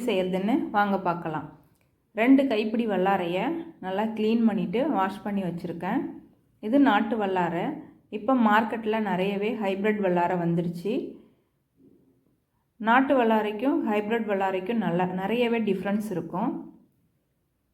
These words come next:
கலர்ல இருந்து, இலையோட ஷேப்ல இருந்து பார்த்த உடனே நம்ம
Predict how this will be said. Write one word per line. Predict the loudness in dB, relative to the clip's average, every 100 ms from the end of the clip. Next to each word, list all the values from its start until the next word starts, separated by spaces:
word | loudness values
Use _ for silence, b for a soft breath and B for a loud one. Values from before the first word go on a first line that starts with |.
| _ _ _ _ _ -4 2
கலர்ல | 4 4 2 -2
இருந்து, | -4 -4 -2
இலையோட | 0 0 0 -2 -2
ஷேப்ல | -2 -2 -2 -2
இருந்து | 0 2 2 -2 B B B B -4
பார்த்த | 0 0 0
உடனே | -2 0 0
நம்ம | 0